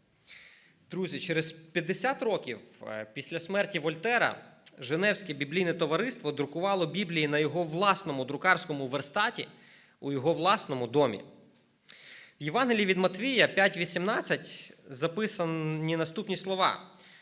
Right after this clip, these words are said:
«По правді ж кажу вам: доки небо й земля не минеться, ані йота єдина, ані жоден значок із закону не минеться, аж поки не збудеться все».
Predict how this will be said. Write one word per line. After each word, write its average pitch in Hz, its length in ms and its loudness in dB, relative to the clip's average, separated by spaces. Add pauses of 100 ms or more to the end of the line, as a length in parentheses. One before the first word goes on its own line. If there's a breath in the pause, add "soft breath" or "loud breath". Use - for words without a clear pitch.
(180 loud breath)
«По 156 80 0
правді 220 400 6
ж - 100 0
кажу 220 300 4
вам: 107 280 0 (220)
доки 165 360 2
небо 214 320 4
й 160 40 4
земля 185 400 4
не 180 120 4
минеться, 202 600 2
ані 143 260 0
йота 233 300 2
єдина, 170 500 2 (180)
ані 143 240 2
жоден 226 320 2
значок 190 540 0
із 135 120 -2
закону 147 560 0 (280 loud breath)
не 151 140 2
минеться, 165 520 2 (360 loud breath)
аж 135 180 -2
поки 160 340 -2
не 131 120 0
збудеться 143 640 -4 (300)
все». - 400 0